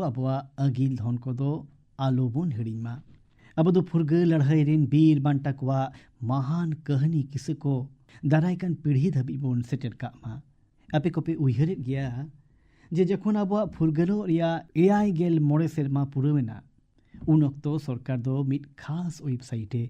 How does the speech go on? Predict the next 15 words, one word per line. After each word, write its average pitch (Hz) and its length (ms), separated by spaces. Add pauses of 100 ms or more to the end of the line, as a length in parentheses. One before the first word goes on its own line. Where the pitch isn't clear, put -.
(320)
ᱵᱮᱱᱟᱣ 135 460
ᱞᱮᱫ - 180
ᱛᱟᱦᱮᱸᱫ। - 340 (480)
ᱚᱱᱟᱨᱮ 240 260
ᱢᱤᱫ 226 180
ᱦᱟᱹᱴᱤᱧ 170 340
ᱫᱚ 170 140 (340)
ᱟᱱᱥᱟᱝ 196 640
ᱦᱤᱨᱳᱥ 156 420
ᱠᱚ 156 140 (140)
ᱩᱭᱦᱟᱹᱨ 123 300 (100)
ᱛᱮ 139 120 (100)
ᱥᱳᱯᱨᱳᱫ 127 480
ᱦᱩᱭ 120 140
ᱞᱮᱱᱟ। 113 240